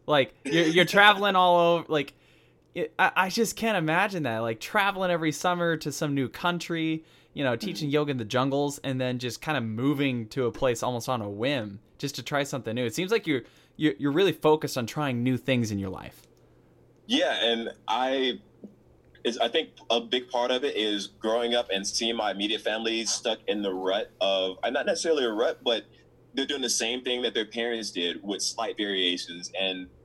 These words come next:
Speaker 2: it's like, you know what, there's so much more out there. And that's why, um, like, that's, I, I have yoga. So now I just use it as an opportunity to go out and travel in addition to working with people here. Um, I was actually supposed to be in Mallorca, Spain right now before everything happened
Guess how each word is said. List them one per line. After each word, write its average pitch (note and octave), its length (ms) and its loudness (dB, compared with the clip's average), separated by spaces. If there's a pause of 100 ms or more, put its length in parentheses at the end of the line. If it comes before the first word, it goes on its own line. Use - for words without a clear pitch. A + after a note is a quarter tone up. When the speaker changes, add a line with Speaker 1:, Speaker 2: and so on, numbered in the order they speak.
(200)
Speaker 2:
it's A#2+ 180 -4
like, A2+ 160 -4
you B2+ 80 -6
know C#3+ 80 -2
what, D#3+ 100 2
there's C3+ 220 0
so C3+ 140 -2
much B2+ 200 -2
more A2+ 220 -2
out A2+ 240 -4
there. F2+ 280 0
And E2+ 140 -4
that's A2+ 240 -6
why, F#2 520 -2
um, E2 420 -6 (720)
like, E2+ 160 -6 (100)
that's, G#2 240 -6 (100)
I, G2 300 -4 (180)
I - 140 -2
have A2+ 340 -8
yoga. F#2+ 300 -4
So F#2+ 120 -6
now F2 180 -4
I G#2 60 -4
just A#2 200 -8
use G2+ 200 -6
it F#2+ 80 -4
as F2 120 -6
an F#2+ 60 -8
opportunity F#2 460 -8
to A2+ 80 -6
go F#2 220 -2
out G2 200 -4
and G#2 80 -12
travel G2 380 -4
in F#2 80 -6
addition - 380 -6
to G2 120 -8
working F2+ 280 -6
with F2 100 -12
people F2 280 -8
here. G2 320 -4 (100)
Um, E2 460 -4
I F#2 40 -2
was G2 100 -6
actually C3 240 -6
supposed A2+ 300 -4
to - 40 -20
be G2+ 260 -2
in F2+ 80 -2
Mallorca, F#2+ 380 -4
Spain G#2 440 -4
right F2 260 -4
now F2+ 420 -6 (380)
before F#2+ 380 -2
everything F2 480 -4
happened F2 380 -8